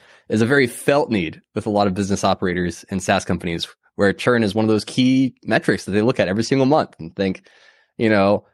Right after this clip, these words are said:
"How much more could we have made if we hadn't churned so many of our customers?" Uh, and so, so what, what are the, the, the mistakes that you're seeing, the common mistakes that you're seeing with businesses that have higher churn than they should,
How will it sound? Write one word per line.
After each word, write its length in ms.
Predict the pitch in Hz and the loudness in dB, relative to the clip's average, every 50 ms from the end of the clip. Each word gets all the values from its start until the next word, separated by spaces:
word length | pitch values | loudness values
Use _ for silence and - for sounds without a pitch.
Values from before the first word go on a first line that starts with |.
| _ _ _ | _ _ _
"How 200 | - 101 127 135 | -4 -2 -2 2
much 240 | 151 156 147 - | 2 0 0 2
more 180 | - 143 151 170 | 2 2 2 2
could 220 | 165 - 202 220 | 2 0 0 0
we 140 | 233 226 180 | 2 0 2
have 160 | 143 131 117 | 2 2 0
made 340 | 107 107 95 85 76 71 - _ _ _ _ - | 2 0 0 0 -4 -8 -14 _ _ _ _ -6
if 120 | 120 - | -4 0
we 120 | 143 135 | 0 0
hadn't 220 | 120 123 - 120 113 | 0 0 -4 -4 -8
churned 360 | - - 123 120 113 113 107 | -2 0 0 2 2 0 0
so 100 | - 120 | -2 -2
many 200 | 107 107 101 98 | -2 -2 -2 -2
of 80 | 95 95 | -2 -2
our 80 | 92 | -2
customers?" 640 | - - 95 - - - 85 78 73 - - - - _ _ _ _ _ _ _ _ _ | -4 -6 -12 -12 -12 -16 -14 -14 -16 -16 -20 -20 -20 _ _ _ _ _ _ _ _ _
Uh, 440 | - 95 101 98 95 92 90 92 92 - _ _ _ _ _ _ | -2 0 2 2 2 2 0 -2 -4 -6 _ _ _ _ _ _
and 140 | 104 - 117 | -12 -10 -6
so, 580 | - - 123 117 117 113 113 113 113 110 110 - | -2 0 2 4 4 4 4 4 2 2 0 -4
so 160 | - - 131 | -4 -2 2
what, 240 | 120 127 143 180 - | 2 2 0 0 0
what 120 | 135 147 | 0 0
are 80 | 190 202 | 2 2
the, 240 | 180 160 143 127 110 - | 2 2 0 0 0 0
the, 240 | 120 107 104 98 - _ _ _ _ _ _ _ _ _ _ _ _ _ _ _ | 0 0 0 0 -4 _ _ _ _ _ _ _ _ _ _ _ _ _ _ _
the 80 | - 117 | 0 2
mistakes 760 | 117 107 - - - - - 143 139 143 - - - - _ _ _ - | 2 2 2 -2 -6 -2 0 0 0 0 -2 -4 -10 -10 _ _ _ -8
that 80 | - | -6
you're 160 | - 90 90 | -4 -4 -4
seeing, 260 | - - - 95 92 87 | -4 -4 -4 -2 -2 -2
the 80 | 90 | -4
common 320 | - - - 123 127 120 110 | -6 -4 -4 -2 0 2 2
mistakes 380 | 101 - - - 101 95 - | 0 0 0 -2 -2 -2 -2
that 80 | - 78 | -4 -6
you're 80 | 85 | -6
seeing 340 | - - - 92 87 85 82 _ _ _ _ _ _ | -4 -2 -2 -2 -2 -2 -6 _ _ _ _ _ _
with 240 | 113 110 110 - _ | 0 0 0 0 _
businesses 720 | 107 101 98 101 95 - - 101 95 92 90 92 - - _ _ _ _ | -2 0 0 -2 -2 0 0 2 2 2 0 -2 -6 -10 _ _ _ _
that 180 | - 107 92 - | -2 -2 -2 0
have 220 | - 110 101 92 | -2 -2 -2 -2
higher 320 | - - - 120 120 113 | -4 -4 -2 0 0 0
churn 220 | 101 - - 110 104 | -2 -2 -2 0 2
than 120 | 98 92 | 2 2
they 100 | 92 90 | 0 0
should, 440 | 85 - - - 98 85 80 78 85 | -2 -4 -4 -2 -2 -2 -2 -4 -8